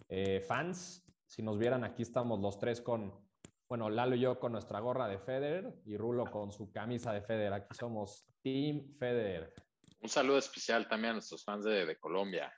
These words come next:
Speaker 2: que ya nos mandaron decir que, que lo escuchan y que les está gustando. Ya qué bueno que estamos cruzando, cruzando fronteras.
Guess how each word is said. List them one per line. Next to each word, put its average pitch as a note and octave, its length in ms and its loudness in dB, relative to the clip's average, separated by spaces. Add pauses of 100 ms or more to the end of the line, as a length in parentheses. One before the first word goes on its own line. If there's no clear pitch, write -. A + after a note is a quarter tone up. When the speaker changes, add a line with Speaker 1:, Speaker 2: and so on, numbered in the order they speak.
(120)
Speaker 2:
que - 140 -16
ya F2 60 -6
nos F2 160 -6
mandaron E2 400 -2
decir E2 340 -8
que, D2 460 -6
que C#2+ 100 -12
lo C#2+ 80 -8
escuchan G2 580 -8
y D2+ 120 -10
que - 100 -16
les D2 160 -12
está - 160 -4
gustando. F2+ 720 0 (420)
Ya E2+ 220 2
qué F2+ 100 -2
bueno F2+ 260 -2
que - 80 -18
estamos E2+ 300 -8
cruzando, D#2 840 -6 (400)
cruzando G#2 420 0
fronteras. - 800 0